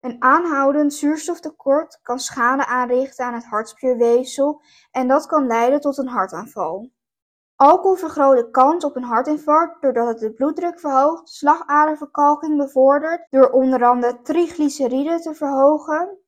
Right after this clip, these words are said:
en daarnaast vergroot alcohol de kans op cardiomyopathie en op hartritmestoornissen. Al deze factoren kunnen uiteindelijk een hartinfarct veroorzaken.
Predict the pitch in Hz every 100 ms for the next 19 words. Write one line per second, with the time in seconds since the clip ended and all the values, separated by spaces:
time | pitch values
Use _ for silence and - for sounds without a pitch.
0 | _ _ _ _ - 285 302 294 247 269
1 | 320 339 311 - 254 269 - 226 226 285
2 | 277 269 220 226 262 262 - 285 320 285
3 | 254 254 277 285 226 - - 294 320 -
4 | - 349 370 - 208 202 214 202 214 -
5 | 214 208 196 226 185 175 - _ _ _
6 | _ 285 330 339 311 302 277 262 240 262
7 | 247 262 311 320 - 294 247 226 226 -
8 | 214 226 240 285 - 262 240 226 233 -
9 | 226 233 - - 202 202 - 202 196 -
10 | 190 196 -